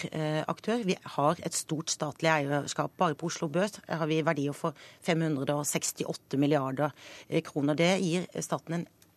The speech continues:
gedigen maktposisjon. Så bare av hensyn til maktspredningsprinsippet er det viktig å få opp det private eierskap. I tillegg er det jo slik at, eh, det,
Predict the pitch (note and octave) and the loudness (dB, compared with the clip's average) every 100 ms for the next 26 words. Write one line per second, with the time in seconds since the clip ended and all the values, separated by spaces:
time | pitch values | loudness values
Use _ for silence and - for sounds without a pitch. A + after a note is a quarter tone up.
0 | D3+ F3+ C#3 C3+ E3+ F3 C3+ - - E3 | -4 -4 0 2 4 4 2 -4 -4 0
1 | F3+ E3+ C4+ C4 - - - - F#3+ G3 | 2 4 4 0 -14 -14 -10 0 6 8
2 | C3+ D3+ - F3 E3 E3+ - F#3 D#3+ C#3+ | 8 4 6 6 6 4 2 4 4 0
3 | D3 F3 - - - - D3+ C3+ D3+ C#3+ | 2 2 2 -2 -4 2 2 6 4 2
4 | - E3 - - C#4 A#3+ D#3 D3+ - D3 | 0 0 0 0 2 2 2 -2 -4 -4
5 | - D3+ C#3+ C#3 - C#3 D#3 C#3 A#2+ D3+ | 0 0 2 -2 -4 -2 2 2 2 0
6 | C3+ - D3 - - - - G3+ - A#3 | 0 -2 -6 -4 -12 -12 0 0 6 6
7 | F#3+ A3 F3 E3+ - E3 - - - E3 | 8 6 4 4 4 2 2 -8 -2 -2
8 | - E3 E3 D#3+ - - - _ - _ | -2 -2 2 0 -2 -16 -18 _ -20 _
9 | - E3+ | 4 4